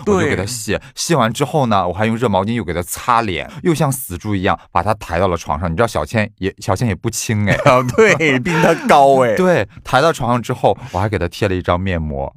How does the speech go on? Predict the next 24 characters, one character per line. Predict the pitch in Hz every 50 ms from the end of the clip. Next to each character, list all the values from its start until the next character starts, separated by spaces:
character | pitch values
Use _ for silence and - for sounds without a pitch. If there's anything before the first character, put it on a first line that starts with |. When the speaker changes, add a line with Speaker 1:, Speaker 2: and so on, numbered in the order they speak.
| - _ _
Speaker 2:
<laughs> | - - 906 880 1017 - 494 587 - 285 339 359 392 - _ 277 - - - 226 - - 240 - 247 254 269 277 240 -
给 | - 120
她 | 120
贴 | 117 - 160
了 | 143 143
一 |
张 | 135 139 139
面 | 147 147 135
膜， | 123 107 98 98 107 113 - - _
给 | - 117
她 | 117 - -
铺 | _ - - 156 147
平 | 139 - - - 101 107
之 | 101 113 123
后， | - - 131 98
我 | 87 90 85
就 | 85
去 | 92 - 104
沙 | 95 - 95 95
发 | 92 101 92
上 | - 95 82
睡 | - - 87
觉 | 73 - 82 76 71 67
了。 | 67 -